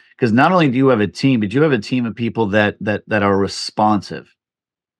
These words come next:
And then I just always wrap that back to say, "Look, we do so much business that our people are going to put you at the front of the line because they want, because they, they appreciate our business." And, and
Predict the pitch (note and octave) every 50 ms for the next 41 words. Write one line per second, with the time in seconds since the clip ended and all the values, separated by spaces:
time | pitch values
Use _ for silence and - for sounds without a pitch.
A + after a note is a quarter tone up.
0 | _ _ - G#2+ A2+ A#2 B2 B2+ A2+ A2+ G#2 - F2 A#2 A#2 A2 F2+ G#2+ A2+ A2
1 | G#2+ - A2 G2+ F2 A2 A2 G#2 G2+ - - G#2+ G2+ G#2+ A#2+ B2+ A2 G#2 A#2 C3+
2 | C#3 C3+ D#3 D3 C#3 - - - C3+ C3+ C#3 C#3 C3 A#2 - G2+ F2+ A2+ A#2 A#2
3 | A2 C#3+ D#3 D#3+ D3+ - - _ _ _ _ _ _ _ _ _ _ _ _ -
4 | A#2+ A#2 A2+ A#2 C3+ D3 C#3+ - C#3 C3+ C3 A#2 D3+ D#3+ E3+ E3+ - - A2+ A#2
5 | A2 F#2 F2+ A#2 C3 C3 B2+ B2 A#2 - - - C3+ B2+ - C#3 C3 B2 - A#2
6 | G2 - - A#2+ A#2+ A#2+ A#2 G#2 G#2 F#2+ F#2 F#2 G2 G#2 A#2 C3+ D3+ D#3 - _
7 | _ _ _ _ _ _ _ _ - C3 G#2 - - C3+ B2 A2+ G#2 G2 G2+ A2
8 | A2+ B2 A#2+ G#2+ G#2 G#2+ A#2 G#2 B2 B2+ C3+ C3 - - A2+ A2 A#2+ A2+ G2+ F#2
9 | F#2+ A2 B2+ C3+ C#3 C#3 C3 - _ _ _ _ _ _ _ _ _ _ F#2+ A#2
10 | C3 B2 G#2 - - - - C#3+ C3+ - - B2+ A#2 A2 G#2+ G2+ G2 G2 F2 F#2+
11 | F#2+ D#2+ D#2 D#2 - - - - - _ _ _ _ _ _ _ _ _ _ _
12 | - A2+ A#2 A2+ A2 A2 G#2+ G#2 F#2+ F2 - _ _ _ _ _ _ _ _ _
13 | - _ A2 G#2+ G#2